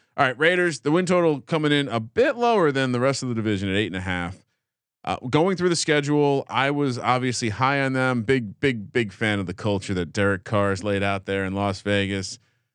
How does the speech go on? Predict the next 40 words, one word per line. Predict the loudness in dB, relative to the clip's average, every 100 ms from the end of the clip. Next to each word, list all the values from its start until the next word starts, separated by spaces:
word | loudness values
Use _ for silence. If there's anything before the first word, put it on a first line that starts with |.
| -6
Uh, | -2 0 2
he's, | 0 2
he's | 0 2
worth | 2 2 2
more | 2 2
than | 0
the | -4
quarterback | 0 2 2 2 0
stats | -2 0 0 0
he | -4
puts | -2 -2
down | 0 2 2
on |
the | -2
paper, | -2 -2 -2
Sean. | -6 -2 0 0
Ten | 0 0
and | 0
seven | 2 2 2 -2
for | 0
me, | 2 2
seven | 2 2 2
and | 0 0
ten | 0 0
for | 0
you. | 2 4 4
Obviously, | 2 2 0 0 0 -2 -4 _ _ _ _ _ 0
we | 2
are | 2
going | 2 2
different | 2 0 0
directions. | 2 2 2 -2 -4 -6 _ _ _ _ _ _ _ _ _ _ _ -10
Uh, | 0 2 2 0 -2
I | -2 -2
just | -2 -6
love, | -2 0 0
I, | -2 -4
I | -2 -2
just | -2 -2
love, | 2 4 2 -4